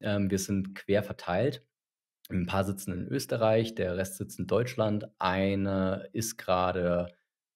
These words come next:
äh, durch die Welt am Tingeln so ein bisschen. Also, die war z-, wohnt auch eigentlich hier in Hamburg, aber ist gerade dann, äh, Workation, wie sie es jetzt modern nennen, also irgendwie Arbeit und Urlaub gleichzeitig. Die war jetzt in Portugal ganz viel. Und f-,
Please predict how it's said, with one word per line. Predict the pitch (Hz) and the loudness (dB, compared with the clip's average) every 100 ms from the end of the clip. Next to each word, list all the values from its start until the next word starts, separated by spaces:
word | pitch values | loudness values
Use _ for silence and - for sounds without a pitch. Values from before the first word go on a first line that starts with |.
| _ _ _ _ - | _ _ _ _ 6
äh, | 104 98 | 10 10
durch | 95 107 | 8 4
die | - 101 | 2 4
Welt | 127 - | 4 4
am | 127 | 0
Tingeln | 123 147 135 | 2 4 4
so | 127 | 6
ein | 120 | 6
bisschen. | 127 123 135 120 | 6 2 4 4
Also, | 101 98 | 4 2
die | 98 101 101 101 - | 2 2 2 0 6
war | 98 98 | 8 6
z-, | - 135 110 | 2 -6 6
wohnt | 131 - | 6 8
auch | 123 147 | 8 8
eigentlich | - 139 135 | 8 6 6
hier | 131 | 6
in | - | 6
Hamburg, | 131 156 151 147 - | 6 8 10 10 8
aber | 110 110 | 6 6
ist | 123 123 | 4 -2
gerade | - 104 107 107 | 4 6 6 6
dann, | 104 101 98 98 | 6 6 6 2
äh, | 90 90 90 107 120 _ _ - | 2 2 0 -10 -14 _ _ 0
Workation, | 98 - 113 131 - 147 135 | 0 2 0 2 2 0 2
wie | 131 | 2
sie | |
es | 127 123 | 0 2
jetzt | 123 131 | 0 0
modern | 127 123 123 117 | 2 6 6 8
nennen, | 113 117 117 | 8 10 8
also | 107 101 - | 6 4 2
irgendwie | 123 101 101 | 2 0 4
Arbeit | 107 117 110 | 6 6 4
und | 104 | 2
Urlaub | 113 104 98 | 4 4 4
gleichzeitig. | 113 127 123 117 110 | 4 4 6 4 2
Die | 107 | -2
war | 95 101 | 2 4
jetzt | 101 - | 2 -2
in | _ | _
Portugal | 127 127 120 117 | 0 2 4 6
ganz | 113 113 - | 6 2 -2
viel. | - 113 110 110 110 _ _ _ _ _ _ - - | -4 2 4 4 2 _ _ _ _ _ _ -16 6
Und | 120 110 110 110 104 - - - _ | 10 10 10 6 4 0 -14 -20 _
f-, | - | -14